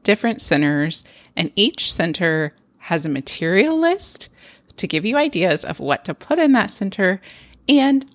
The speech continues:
also learning goals. So if you're wondering how you can communicate what children are learning through centers, those goals are already laid out for you. So let's say you have a parent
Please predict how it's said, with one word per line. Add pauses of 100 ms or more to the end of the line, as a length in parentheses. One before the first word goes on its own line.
(120)
also
learning
goals.
So
if
you're
wondering
how
you
can
communicate (560)
what
children
are
learning (480)
through
centers, (160)
those
goals
are
already
laid
out
for
you. (440)
So
let's
say
you
have
a
parent